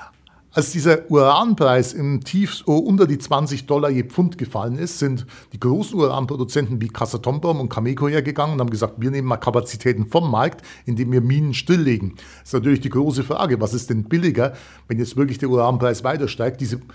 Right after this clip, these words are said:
Minen eigentlich wieder in Produktion zu nehmen oder tatsächlich eine neue Mine auf so einem Projekt zu bauen, die jetzt hinten dran in den Markt drängen. Und ich glaube, eigentlich ist es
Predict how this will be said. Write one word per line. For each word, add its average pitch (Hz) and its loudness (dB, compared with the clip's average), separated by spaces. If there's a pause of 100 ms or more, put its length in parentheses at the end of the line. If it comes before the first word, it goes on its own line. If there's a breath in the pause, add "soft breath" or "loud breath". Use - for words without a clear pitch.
(180 loud breath)
Minen 143 0
eigentlich 127 -4
wieder 131 2
in 113 -4
Produktion 131 0
zu 117 -6
nehmen 123 2
oder 127 2
tatsächlich 135 0
eine 127 0
neue 131 4
Mine 139 2
auf 120 -4
so - -6
einem 120 0
Projekt 123 0
zu - -10
bauen, 123 2
die 110 -2
jetzt 107 -2
hinten 110 -6
dran 110 -2 (320 loud breath)
in 120 -2
den 120 4
Markt 110 0
drängen. 127 2 (320 loud breath)
Und 117 -10
ich 101 -10
glaube, 113 0 (220)
eigentlich 123 0
ist 135 -2
es 135 -2